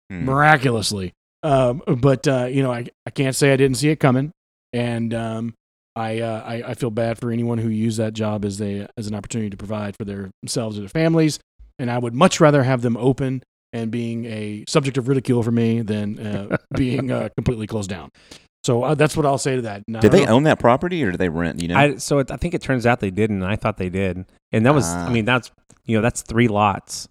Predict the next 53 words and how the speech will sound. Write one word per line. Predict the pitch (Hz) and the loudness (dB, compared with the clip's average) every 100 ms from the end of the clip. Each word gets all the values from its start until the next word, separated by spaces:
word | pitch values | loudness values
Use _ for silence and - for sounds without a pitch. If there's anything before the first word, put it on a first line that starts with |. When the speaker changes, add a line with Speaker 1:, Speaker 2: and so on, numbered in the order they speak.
| _ _ - | _ _ -12
Speaker 1:
Yeah, | 87 85 | -6 0
Speaker 3:
And | 113 | 2
Speaker 1:
I | |
hope | 107 | 6
Speaker 3:
that's, | 123 - | 4 4
Speaker 1:
they | |
don't | 101 92 | 2 2
Speaker 3:
and, | |
Speaker 1:
sell | - 113 95 92 | 0 2 4 4
Speaker 3:
and, | 90 | 2
Speaker 1:
it | - _ | -2 _
Speaker 3:
and | 123 104 | -2 -2
Speaker 1:
for | 98 | -2
Speaker 3:
Garden | - 113 147 110 | 2 6 6 6
Speaker 1:
something | 110 113 | 6 6
Speaker 3:
Oaks, | 92 | 4
Speaker 1:
stupid. | 85 82 _ _ _ _ _ _ - | -2 -6 _ _ _ _ _ _ -4
Speaker 3:
I | |
mean, | 113 | 2
you're | 127 | 2
talking | - 104 - 101 | 4 2 2 0
probably | 104 98 95 92 92 - _ _ | 2 2 2 0 -4 -10 _ _
two | - 131 | -2 0
hundred | 110 110 98 | 2 2 0
grand | 101 101 101 95 92 | 0 0 0 -2 -4
Speaker 2:
Well, | 156 | 2
that's | 151 170 | 2 4
the | |
problem. | 127 143 143 | 2 2 2
They | 117 | 0
Speaker 3:
to | |
Speaker 2:
probably | 143 127 | 2 2
couldn't | 131 | 4
afford | 127 135 | 2 4
the | |
Speaker 3:
two | 110 | 2
fifty | |
a | 143 | 2
Speaker 2:
fucking | |
Speaker 3:
lot. | 110 117 | 2 2
Speaker 2:
rent. | 120 - _ _ _ _ _ _ _ _ _ | -2 -8 _ _ _ _ _ _ _ _ _
Speaker 3:
Yeah, | - 98 101 107 107 | -10 -4 0 2 2
well, | 123 143 | 4 4
yeah, | 139 | 4
I | 110 | 0
think | 120 - | -2 -4
s-, | |
I | 104 | -6
think | 113 104 | -6 -6
that's | 101 - | -8 -8
what | 95 | -8
happened. | 95 90 92 92 | -6 -8 -10 -10
Yeah. | 95 87 | -10 -12